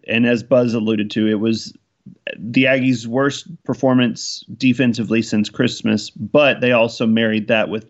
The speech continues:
a pretty terrible offensive performance as well. Uh, shot thirty-nine percent in field goal percentage, twenty-eight percent from three. Not, not a good shooting night for, for A and M.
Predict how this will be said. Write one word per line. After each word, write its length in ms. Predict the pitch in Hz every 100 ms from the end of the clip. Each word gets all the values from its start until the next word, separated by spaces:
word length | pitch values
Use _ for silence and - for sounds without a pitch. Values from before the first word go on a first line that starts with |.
| _
a 60 | -
pretty 280 | - 196 254
terrible 400 | 175 160 139 123
offensive 440 | 127 143 117 98
performance 480 | - - 101 107 107
as 120 | 98
well. 320 | 120 117 107 -
Uh, 220 | 110 113
shot 260 | 110 156 151
thirty-nine 500 | 143 147 147 139 139
percent 480 | 131 - 139 135 120 _ _
in 240 | 123 120 117
field 200 | 139 123
goal 120 | 135
percentage, 800 | - 120 135 131 131 120 - - -
twenty-eight 440 | - 135 131 120
percent 380 | 123 - 131 110
from 160 | 110 104
three. 600 | 131 131 131 127 123 - _ _ -
Not, 600 | 127 131 135 139 127 -
not 240 | 135 139
a 60 | 131
good 280 | 117 131 117
shooting 600 | 135 131 127 127 123 -
night 380 | 131 127 127 -
for, 500 | 120 120 120 120 117
for 180 | -
A 40 | 127
and 200 | 131 127
M. 400 | 127 127 127